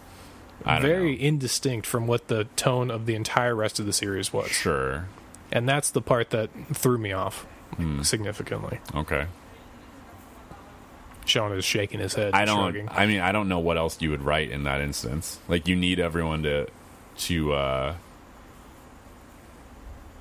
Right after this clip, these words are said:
Speaker 1: have a reason to go in here and not kill each other immediately.
Speaker 2: Sure.
Speaker 1: So I, I don't know another way to do that. I'm not a great writer or anything,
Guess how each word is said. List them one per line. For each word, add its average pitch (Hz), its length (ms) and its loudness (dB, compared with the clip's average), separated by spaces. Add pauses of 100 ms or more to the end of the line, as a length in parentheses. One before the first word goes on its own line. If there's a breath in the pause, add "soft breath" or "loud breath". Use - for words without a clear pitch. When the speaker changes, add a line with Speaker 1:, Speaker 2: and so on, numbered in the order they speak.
(600)
Speaker 1:
have 87 220 4
a 85 60 0
reason 82 340 0
to 73 60 0
go 73 240 2
in 78 100 0
here 76 180 0
and 71 100 -2
not 73 200 0
kill 73 220 0
each 67 140 -4
other 69 240 0
immediately. 73 600 -2 (160)
Speaker 2:
Sure. 196 240 2 (160)
Speaker 1:
So - 140 4
I, 82 100 4 (160)
I 87 40 4
don't 87 180 2
know 80 140 2
another 73 320 0
way 71 120 0
to 64 80 -6
do 69 280 0
that. 65 280 -4 (160)
I'm 92 160 4
not 85 260 0
a 78 60 -2
great 73 340 0 (960)
writer 76 460 2
or 69 40 0
anything, 69 580 -4